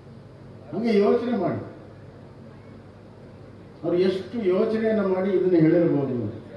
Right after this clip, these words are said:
ನಾವು ಯಾವುದೋ ಒಂದು ಘೋಷಣೆ ಅಂತ ತಿಳ್ಕೊಳ್ತೀವಿ, ಹೇಳ್ತೀವಿ, ಯೋಚನೆ ಮಾಡೋದು. ಅವರು ಮನುಷ್ಯ ಧರ್ಮಕ್ಕೆ ಜಯವಾಗಲಿ ಅನ್ನಲಿಲ್ಲ, ಮಾನವ ಧರ್ಮಕ್ಕೆ ಜಯವಾಗಲಿ.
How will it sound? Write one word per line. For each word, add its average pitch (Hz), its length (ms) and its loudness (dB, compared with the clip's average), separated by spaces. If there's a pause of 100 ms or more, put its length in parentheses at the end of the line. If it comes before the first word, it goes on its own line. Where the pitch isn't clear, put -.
(1400)
ನಾವು 170 200 0
ಯಾವುದೋ 180 400 2
ಒಂದು 190 280 2 (880)
ಘೋಷಣೆ 185 380 2
ಅಂತ 170 160 -4
ತಿಳ್ಕೊಳ್ತೀವಿ, 156 680 -4
ಹೇಳ್ತೀವಿ, 127 420 -10 (420)
ಯೋಚನೆ 190 320 -4
ಮಾಡೋದು. 113 280 -6 (1400)
ಅವರು 180 180 0
ಮನುಷ್ಯ 233 320 4
ಧರ್ಮಕ್ಕೆ 226 480 4
ಜಯವಾಗಲಿ 208 520 4
ಅನ್ನಲಿಲ್ಲ, 196 300 4 (1300)
ಮಾನವ 165 460 6 (140)
ಧರ್ಮಕ್ಕೆ 185 400 0
ಜಯವಾಗಲಿ. 131 600 -2